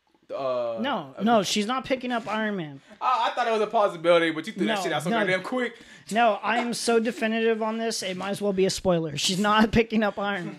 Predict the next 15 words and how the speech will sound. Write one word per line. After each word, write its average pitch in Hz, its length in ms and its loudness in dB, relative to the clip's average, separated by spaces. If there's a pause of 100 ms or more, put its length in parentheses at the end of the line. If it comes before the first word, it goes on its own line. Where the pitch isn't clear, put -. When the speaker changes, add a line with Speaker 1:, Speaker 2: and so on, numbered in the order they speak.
(120)
Speaker 2:
Man. 185 160 -16
Speaker 1:
<laughs> - 800 -20
I 277 120 2
thought 302 220 2
it 269 80 8
would've 233 180 2
made 185 240 -2
sense, 147 440 -10
though. 117 260 -8 (120)
Speaker 2:
Nah, 151 360 -12 (200)
nah, 151 260 -6
he's 208 220 2
Iron 180 260 0
Man 170 180 -2
wanting 151 500 -8